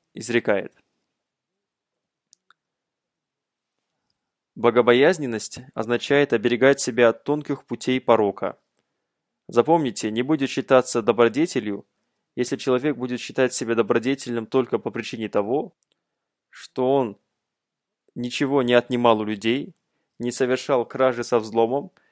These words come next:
не смотрел на женщин с вожделением или не совершал прелюбодеяния. Такая добродетель достойна смеха в глазах религиозного мистика, поскольку он будет наказан, если украдёт у кого-то, либо ограбит кого-то.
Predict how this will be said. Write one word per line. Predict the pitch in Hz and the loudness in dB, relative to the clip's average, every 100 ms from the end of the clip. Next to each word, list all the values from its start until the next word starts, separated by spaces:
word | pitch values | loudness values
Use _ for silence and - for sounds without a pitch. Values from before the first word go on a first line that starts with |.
| _ _ - | _ _ -10
не | 123 | -6
смотрел | - 131 131 143 127 | -2 0 0 2 2
на | 120 | 0
женщин | 117 131 131 117 | 0 -2 -2 -8
с | - | -2
вожделением | 117 113 117 110 117 135 147 | -2 -2 -4 -2 -2 -2 -8
или | - 131 127 | -6 -6 -6
не | 117 | -6
совершал | 127 110 - 131 127 | -4 -4 0 0 2
прелюбодеяния. | 120 117 110 113 107 101 90 - - _ _ _ _ _ _ _ _ _ _ - | 0 -2 0 -2 0 -2 -4 -8 -20 _ _ _ _ _ _ _ _ _ _ 0
Такая | 123 147 139 | 2 6 6
добродетель | 131 127 131 151 160 120 | 6 2 2 0 -2 -4
достойна | 117 123 - 139 123 | 0 0 0 -2 0
смеха | 120 143 156 175 123 | -4 -4 -4 -2 -2
в | 110 | 0
глазах | 117 110 131 - | 0 2 0 -2
религиозного | 113 110 107 120 120 117 104 | -6 -6 -2 -2 0 -2 -2
мистика, | 104 107 - - - - _ _ _ _ _ - | -4 -8 -10 -14 -14 -16 _ _ _ _ _ -8
поскольку | 123 - 127 135 | -6 -4 -6 -2
он | 139 131 | -2 -2
будет | 120 120 | -2 -4
наказан, | 113 110 110 107 127 165 - _ _ _ - | -2 0 2 2 0 -10 -16 _ _ _ -8
если | 135 139 135 | -6 -4 -4
украдёт | 131 139 131 170 | 0 0 2 -2
у | 135 | -2
кого-то, | 123 123 113 113 160 165 - - | 4 4 6 2 0 -2 -6 -6
либо | 135 156 165 | -2 2 4
ограбит | 127 123 127 131 131 | 4 4 6 4 2
кого-то. | - 117 110 107 - | 2 2 4 0 -4